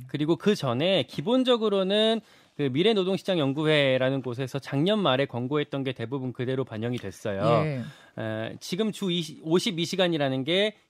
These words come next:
Speaker 1: 기본 사십 시간의 연장근로 열두 시간까지 가능하다라는 거잖아요.
Speaker 2: 그렇죠.
Speaker 1: 근데 이 열두 시간을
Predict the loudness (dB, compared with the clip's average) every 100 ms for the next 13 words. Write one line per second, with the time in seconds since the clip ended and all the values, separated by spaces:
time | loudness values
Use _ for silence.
0 | -6 -2 0 0 -2 -4 -4 -6 -2 -2
1 | 0 0 0 0 0 0 0 2 0 -2
2 | -6 0 0 0 0 0 0 -2 -2 2
3 | 2 2 0 -2 -4 -4 -2 -2 -2 -4
4 | -8 -10 -10 -4 -2 0 2 2 2 0
5 | 0 -4 -4 -2 0 2 2 0